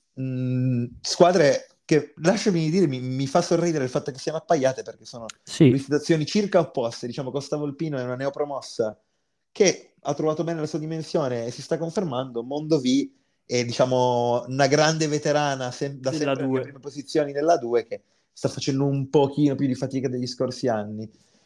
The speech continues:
Speaker 1: Un punto dietro di loro, in settima posizione, proprio a sette punti, Loro Cash Piccolecco. Segue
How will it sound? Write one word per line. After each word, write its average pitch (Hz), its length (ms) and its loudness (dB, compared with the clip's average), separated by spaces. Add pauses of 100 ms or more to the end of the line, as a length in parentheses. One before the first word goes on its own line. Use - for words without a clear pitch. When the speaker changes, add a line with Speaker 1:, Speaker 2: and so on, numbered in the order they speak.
(480)
Speaker 1:
Un 233 180 4
punto 202 260 4
dietro 165 260 4
di 151 100 2
loro, 151 200 4
in 127 80 -4
settima 151 320 -4
posizione, 135 880 0
proprio 151 360 2
a - 20 -4
sette 165 380 -2
punti, 123 560 -6
Loro 156 240 0
Cash - 360 -2
Piccolecco. 190 840 0 (520)
Segue 143 840 0